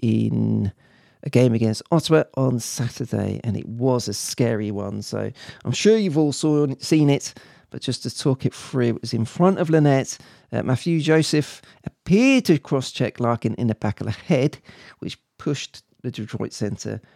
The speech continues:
forward, and then the other Senators forward, Parker Kelly, was coming into him too, so there was another collision. It looked like his,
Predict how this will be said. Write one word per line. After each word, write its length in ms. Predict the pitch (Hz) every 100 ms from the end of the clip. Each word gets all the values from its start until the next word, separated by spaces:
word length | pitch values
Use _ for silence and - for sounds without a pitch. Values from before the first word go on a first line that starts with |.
| _
forward, 500 | - 165 156 156 143
and 120 | 127
then 720 | 127 123 120 117 117 120 120 - - - _
the 300 | - 120 117 156
other 200 | 156 139
Senators 400 | 139 131 - 120
forward, 280 | 131 120 -
Parker 280 | 117 -
Kelly, 420 | 117 - 156 160 139
was 140 | 131
coming 340 | - 170 131
into 240 | 123 117 117
him 120 | 117
too, 240 | - 135
so 100 | 120
there 80 | 117
was 120 | 110
another 360 | 113 123 131 123
collision. 440 | - 127 - 127
It 60 | 117
looked 200 | 120 -
like 180 | 98 -
his, 280 | 104 -